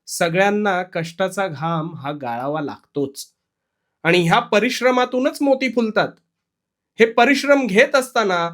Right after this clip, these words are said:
जो माझ्या सगळ्या कसोट्या न थांबता अविरत झगडून पार करतो ना, तेव्हाच त्याला अपेक्षित सुवर्ण क्षण गवसतो. आता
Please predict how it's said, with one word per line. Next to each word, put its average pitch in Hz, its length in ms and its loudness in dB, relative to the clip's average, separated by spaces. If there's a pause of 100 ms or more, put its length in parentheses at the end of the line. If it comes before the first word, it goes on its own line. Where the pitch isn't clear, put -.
(260)
जो 185 180 2
माझ्या 196 320 0
सगळ्या 202 500 -2
कसोट्या 202 560 -2
न 143 220 0 (200)
थांबता 165 500 -4 (280)
अविरत 190 440 2
झगडून 165 440 -2
पार 196 240 4
करतो 214 320 -2
ना, 262 140 2 (880)
तेव्हाच 165 580 4 (260)
त्याला 170 220 2
अपेक्षित 202 560 2 (100)
सुवर्ण 185 420 0
क्षण 185 300 -4
गवसतो. 151 560 -6 (960)
आता 165 420 4